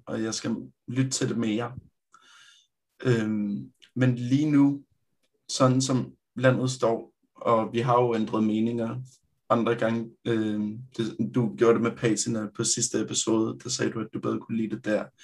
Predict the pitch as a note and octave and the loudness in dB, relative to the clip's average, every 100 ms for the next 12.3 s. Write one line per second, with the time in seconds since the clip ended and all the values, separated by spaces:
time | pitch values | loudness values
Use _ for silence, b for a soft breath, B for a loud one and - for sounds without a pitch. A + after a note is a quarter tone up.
0 | B B B B - B2+ C3 D#3+ E3+ F3+ | B B B B 2 6 6 8 8 10
1 | E3 D3+ - D3+ C#3 D3+ C3+ - - - | 8 6 6 6 8 6 6 0 -8 -20
2 | _ _ _ _ _ _ _ _ _ - | _ _ _ _ _ _ _ _ _ -10
3 | - _ _ _ _ _ _ _ - A#2+ | -10 _ _ _ _ _ _ _ -16 -2
4 | C3 C3 C3 B2 B2+ - - C#3 - B2 | 0 2 2 2 -2 -6 -4 -2 2 2
5 | - A2 - - _ _ _ - A#2+ A2+ | 2 -2 -4 -14 _ _ _ -2 0 0
6 | G#2+ G#2 G#2 A2 - _ _ _ _ _ | 0 0 -2 -6 -16 _ _ _ _ _
7 | _ _ _ _ _ _ _ _ _ - | _ _ _ _ _ _ _ _ _ 6
8 | C#3 C3 - - D3 - D#3+ - C#3+ D#3 | 8 6 2 4 4 4 -2 -2 2 6
9 | F#3+ F#3 F3+ F3 E3+ F3+ D#3+ E3+ D3+ - | 6 8 6 6 2 0 2 6 8 8
10 | E3 C3 D3 C#3+ C3+ C#3+ C3+ D3 C3 C3 | 4 4 6 6 4 4 4 4 2 2
11 | - C#3 C#3 C3+ _ _ _ D3 C3 D3 | -2 0 0 -2 _ _ _ -6 -2 0
12 | C#3 C3 | 2 2